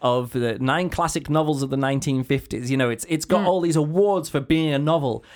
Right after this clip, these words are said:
Speaker 1: as just that short story novella in the middle,
Speaker 2: Mm.
Speaker 1: like, of part two. You can't get y-, it, it, these
Speaker 2: It's not a novel. Of
Speaker 1: it's
Speaker 2: course
Speaker 1: not a
Speaker 2: not.
Speaker 1: novel, so
Speaker 2: No.
Speaker 1: it doesn't have these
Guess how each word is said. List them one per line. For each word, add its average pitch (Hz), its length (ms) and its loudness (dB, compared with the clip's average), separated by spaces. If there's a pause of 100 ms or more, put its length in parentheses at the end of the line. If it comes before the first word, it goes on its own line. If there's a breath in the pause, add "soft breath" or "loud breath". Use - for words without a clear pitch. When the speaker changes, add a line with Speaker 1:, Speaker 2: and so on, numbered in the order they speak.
(140)
Speaker 1:
as 170 260 0
just 165 320 -4
that 147 140 -4
short 151 300 -2
story 147 320 0
novella 135 440 0
in 117 120 -2
the 113 60 -4
middle, 120 440 -4
Speaker 2:
Mm. - 60 -4
Speaker 1:
like, 120 160 0
of 113 100 -6
part 120 240 -4
two. 135 220 -2 (220 loud breath)
You 165 140 0
can't 185 480 -2
get 190 300 -2
y-, 196 160 -6
it, - 280 -2
it, 156 260 -4
these 170 120 0
Speaker 2:
It's 165 100 0
not 277 160 2
a 220 40 0
novel. 233 300 0
Of - 100 -4
Speaker 1:
it's 466 120 2
Speaker 2:
course 320 60 0
Speaker 1:
not 233 80 2
a 190 100 0
Speaker 2:
not. - 0 -
Speaker 1:
novel, 220 260 0
so 440 140 2
Speaker 2:
No. 180 60 2
Speaker 1:
it 165 100 -6
doesn't 196 320 -2
have 180 260 -2
these 175 140 -2